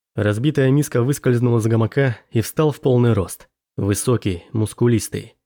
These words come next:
шрамы чести тянулись на обоих плечах чуть ли не до локтя. «Я не заставляю».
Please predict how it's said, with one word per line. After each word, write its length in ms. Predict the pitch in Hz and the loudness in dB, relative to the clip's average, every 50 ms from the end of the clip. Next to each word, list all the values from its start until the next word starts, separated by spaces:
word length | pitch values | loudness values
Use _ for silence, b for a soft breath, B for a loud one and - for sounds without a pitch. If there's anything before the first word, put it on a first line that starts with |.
| _ _ | _ _
шрамы 480 | - - - 110 113 123 127 127 117 | -12 -6 -4 -2 0 2 2 0 0
чести 360 | - - - 135 131 - - 123 | -2 -2 -2 -2 -2 0 -2 -2
тянулись 440 | - 127 131 139 135 131 120 - | 0 2 2 2 2 2 0 0
на 140 | - 120 120 | 0 0 0
обоих 340 | 120 120 117 120 107 95 - | 2 2 2 2 2 0 -2
плечах 480 | - 107 101 - - - 123 113 - - | -2 -4 -2 -2 -2 -2 -2 -2 -2 -6
чуть 200 | - 151 - - | -10 -8 -2 0
ли 120 | 127 123 | 0 2
не 80 | 131 127 | 2 2
до 100 | 131 131 | 2 2
локтя. 400 | 131 117 90 - - - - - - _ _ _ _ _ _ _ _ _ _ _ _ _ _ - | 2 0 -2 -4 -8 -18 -18 -18 -18 _ _ _ _ _ _ _ _ _ _ _ _ _ _ -4
«Я 260 | - 107 110 117 113 | -2 0 2 2 2
не 120 | 110 110 | 2 2
заставляю». 600 | 104 110 101 - - 110 110 110 107 95 85 76 | 2 0 -2 0 0 0 2 2 2 2 0 -2